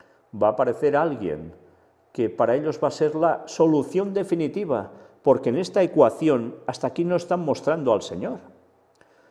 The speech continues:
Y va a ser cuando aparecerá Satanás haciéndose pasar por Cristo,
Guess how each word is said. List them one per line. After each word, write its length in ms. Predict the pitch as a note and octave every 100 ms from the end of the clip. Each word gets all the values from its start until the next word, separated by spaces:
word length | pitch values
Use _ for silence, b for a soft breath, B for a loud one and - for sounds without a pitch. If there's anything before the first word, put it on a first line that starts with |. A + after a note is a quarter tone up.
| b _
Y 100 | G2
va 100 | F2+
a 20 |
ser 200 | - A2+
cuando 260 | C3 B2 B2
aparecerá 480 | A#2 A2 - A#2
Satanás 540 | C3 C#3 B2 A2 A#2+ B2
haciéndose 580 | G#2+ A2+ B2 C3+ - B2
pasar 400 | G2 - A2 -
por 180 | A2
Cristo, 520 | - F2+ - D2+ D2+